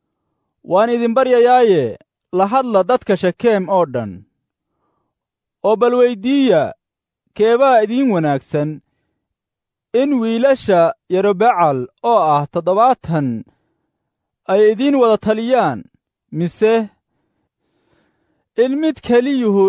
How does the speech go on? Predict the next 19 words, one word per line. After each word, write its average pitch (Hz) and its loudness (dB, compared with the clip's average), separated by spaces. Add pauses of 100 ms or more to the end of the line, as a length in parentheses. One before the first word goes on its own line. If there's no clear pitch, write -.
(140)
idiin 247 -2
taliyo? 135 -4 (1040)
Oo 247 2
waxaad 285 0
kaloo 254 0
xusuusataan 180 -4 (560)
inaan 240 0
ahay 185 -2 (520)
laftiinnii 208 -4 (460)
iyo 208 0
hilibkiinnii." 151 -6 (720)
Markaasay 254 0
abtiyaashiis 202 -4 (580)
ula 277 0
hadleen 208 0
dadkii 247 -2
Shekem 214 -2
oo 208 0
dhan, 131 -8